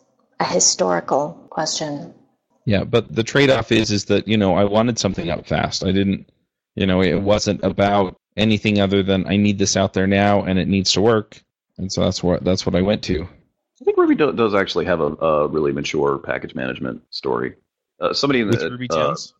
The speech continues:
Speaker 2: or Bundler or both?
Speaker 3: Uh, yes, yeah. I, now that we have both and both are mature, I think it has a, has a really well put together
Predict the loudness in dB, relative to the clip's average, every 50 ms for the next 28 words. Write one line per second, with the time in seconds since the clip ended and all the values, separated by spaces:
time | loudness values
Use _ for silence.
0 | _ -6 -4 -4 -4 -4 -6 -4 -4 -2 0 0 0 -2 -4 -6 -6 -4 -2 0
1 | 0 0 0 -4 _ _ _ _ _ _ _ _ -20 -20 _ _ -2 0 0 0
2 | 0 -2 -4 -4 -4 -2 0 2 2 2 2 2 2 2 2 2 2 0 -2 -4
3 | -6 -6 -8 -4 0 2 4 4 4 4 4 2 2 2 2 2 2 2 2 2
4 | 2 2 0 -4 -2 0 0 0 0 0 -2 -4 -6 -6 -6 -4 -2 -2 -2 -2
5 | -4 -8 -12 -14 -12 -10 -8 -8 -6 -6 -6 -8 -8 _ -20 -20 -12 -8 -8 -6
6 | -6 -6 -6 -6 -8 -8 -8 -6 -4 -2 -2 -2 -2 -2 -4 -6 -10 -14 _ _
7 | _ _ _ _ -6 -4 -2 -2 -2 -6 -10 -12 -8 -6 -6 -4 -4 -6 -6 -8